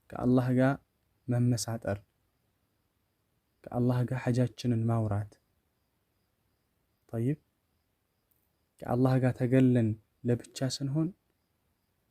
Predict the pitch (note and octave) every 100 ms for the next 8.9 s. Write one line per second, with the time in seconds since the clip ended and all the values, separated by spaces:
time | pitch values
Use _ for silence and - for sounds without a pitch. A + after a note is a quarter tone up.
0 | _ B2+ B2 C3+ C#3 B2+ A2+ B2 B2+ -
1 | A2+ A2 A2 - - _ _ _ _ _
2 | _ _ _ _ _ _ B2 B2+ C3+ A#2+
3 | C3 C3 C#3 B2+ - - A2+ G#2 G#2 G#2+
4 | - _ _ _ _ _ _ _ _ _
5 | _ _ _ _ _ _ - B2 - C3+
6 | B2+ - C3 C#3+ C#3 B2+ B2 A#2+ G#2+ G2
7 | G#2 _ _ _ _ _ _ _ _ _
8 | _ _ _ _ _ - A#2 B2+